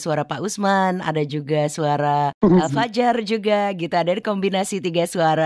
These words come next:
Speaker 1: gitu.
Speaker 2: Seru sih, kita sih sebenarnya nggak terlalu banyak, eh, latihan ya. Eh, biasanya kita manggung dulu baru latihan. <laughs>
Speaker 1: Iya.
Speaker 2: Nggak pernah latihan gimana, tapi memang, eh, saya tertarik karena lagu-lagunya memang banyak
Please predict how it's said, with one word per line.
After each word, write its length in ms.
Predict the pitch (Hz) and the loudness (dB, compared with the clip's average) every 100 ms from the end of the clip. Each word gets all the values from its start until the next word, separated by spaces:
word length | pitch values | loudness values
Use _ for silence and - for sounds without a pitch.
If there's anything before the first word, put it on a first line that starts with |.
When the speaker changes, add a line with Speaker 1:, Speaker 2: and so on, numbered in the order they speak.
| 156 | 0
Speaker 1:
gitu. 400 | 147 147 151 220 - - - | -4 -6 -6 -6 -10 -20 -20
Speaker 2:
Seru 320 | 160 190 226 | -2 2 2
sih, 320 | 175 170 180 | 2 2 0
kita 240 | - 165 196 | 0 -2 -2
sih 80 | 214 | -4
sebenarnya 480 | - 165 190 190 | -6 0 2 2
nggak 40 | 160 | 0
terlalu 160 | 151 151 | -2 -2
banyak, 320 | 147 151 151 | -2 0 -2
eh, 680 | _ - 147 147 147 143 147 | _ -10 -6 -4 -4 -4 -4
latihan 560 | 143 139 156 143 156 175 135 | -4 -4 -6 -6 -2 -2 -2
ya. 160 | 143 - _ - | -6 -8 _ -4
Eh, 240 | 139 135 | 0 0
biasanya 480 | 127 139 139 156 185 165 | 2 -2 -2 0 0 0
kita 400 | 156 185 190 175 _ _ - | 0 2 2 -4 _ _ 0
manggung 320 | 156 165 170 | 4 6 6
dulu 280 | 185 196 175 | 6 6 4
baru 200 | 160 160 | 2 2
latihan. 400 | 175 165 147 143 - - - - | 4 4 2 -4 -16 -20 -4 0
<laughs> 480 | 277 - 208 - - | 0 0 -6 -6 -4
Speaker 1:
Iya. 240 | 311 311 - 330 - 320 - - - 170 - _ | 0 -2 -2 -10 -8 -12 -12 -18 -16 -18 -18 _
Speaker 2:
Nggak 240 | 262 240 185 | 2 2 2
pernah 300 | 185 196 170 | 2 2 0
latihan 260 | - 185 185 | -2 -2 0
gimana, 520 | 180 220 240 202 214 | -2 0 4 4 4
tapi 400 | 196 175 247 220 | 0 -2 -2 -2
memang, 440 | 165 170 202 196 165 | 0 2 4 4 2
eh, 200 | 180 165 | -2 -2
saya 120 | 196 | -2
tertarik 440 | 196 156 156 170 190 | -2 -2 -2 -2 -2
karena 440 | 165 160 156 156 156 | -2 0 -2 -2 -2
lagu-lagunya 920 | 151 156 147 143 151 151 165 180 165 | 0 2 2 0 0 2 4 2 2
memang 480 | 160 151 160 156 151 | 0 2 2 2 0
banyak 360 | 139 139 147 | 0 2 2